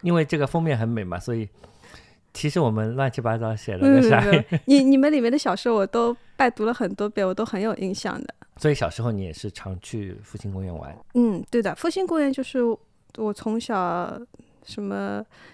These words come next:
Speaker 2: 旋转木马啊什么的，从小到大的记忆在那里的。
Speaker 1: 那你小时候住在哪里啊？
Speaker 2: 我小时候住在，呃，长乐村，陕西南路，就百盛后面的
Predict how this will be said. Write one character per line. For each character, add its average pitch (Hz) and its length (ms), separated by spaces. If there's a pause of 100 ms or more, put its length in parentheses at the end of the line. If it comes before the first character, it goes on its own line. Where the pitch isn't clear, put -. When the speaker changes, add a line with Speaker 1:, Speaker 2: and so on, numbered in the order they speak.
Speaker 2:
旋 - 260
转 190 240
木 208 180
马 190 180
啊 180 460
什 202 180
么 202 180
的， 202 180
从 202 240
小 208 140
到 202 200
大 202 120
的 190 100
记 196 240
忆 196 60
在 185 180
那 208 140
里 196 220
的。 - 180 (180)
Speaker 1:
那 175 140 (100)
你 98 100
小 90 180
时 - 120
候 113 60
住 113 120
在 101 120
哪 87 160
里 90 120
啊？ - 80 (300)
Speaker 2:
我 254 180
小 311 160
时 269 100
候 277 80
住 302 160
在， 269 480 (520)
呃， 208 560
长 202 260
乐 330 180
村， 214 340 (240)
陕 202 320
西 - 200
南 262 260
路， 254 420 (120)
就 262 100
百 202 200
盛 370 220
后 320 160
面 233 240
的 202 220